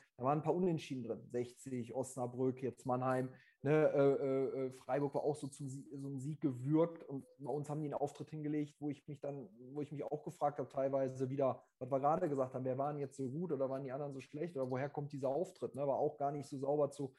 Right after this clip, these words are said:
zu definieren, sind ja auch nochmal rangekommen dann hinten raus. Ähm, ist ein bisschen, ist ein bisschen schwer. Ich glaub, da muss man näher jetzt für dran sein. Da muss man näher an,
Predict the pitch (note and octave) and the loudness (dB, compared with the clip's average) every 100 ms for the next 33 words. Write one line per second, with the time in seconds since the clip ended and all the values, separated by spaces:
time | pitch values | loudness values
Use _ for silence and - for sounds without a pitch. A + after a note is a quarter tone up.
0 | _ - - C#3+ C#3+ C#3+ C#3 D#3 D3+ C#3 | _ -16 -6 -4 -4 -4 -2 0 0 0
1 | C3+ D3 C#3 B2+ D3+ F3 - E3 D3+ D3 | 0 0 0 0 0 -2 -2 -2 -2 -2
2 | D#3 C3+ C#3+ D3+ D3+ - - _ _ C3+ | -4 2 4 4 2 -6 -20 _ _ 4
3 | C#3+ C#3 - _ _ _ _ _ _ _ | 4 2 -4 _ _ _ _ _ _ _
4 | - - - - D3+ D3 F#3+ G3+ G#3 F3+ | -20 -18 -16 -6 -2 2 2 2 0 0
5 | E3+ F#3+ G3 G3+ E3+ - D#3 E3 D3 D#3+ | 0 2 2 0 -4 0 6 8 8 4
6 | D3+ E3 E3+ F3+ E3 D#3+ E3+ E3+ D3+ C3+ | 2 0 0 0 2 2 4 6 6 4
7 | - C3+ B2 C3 C3 C3 C#3 C#3+ D#3 D3+ | 0 -2 0 2 2 2 0 -2 -2 2
8 | D#3 E3 C#3 D#3 D#3+ | 4 6 6 4 0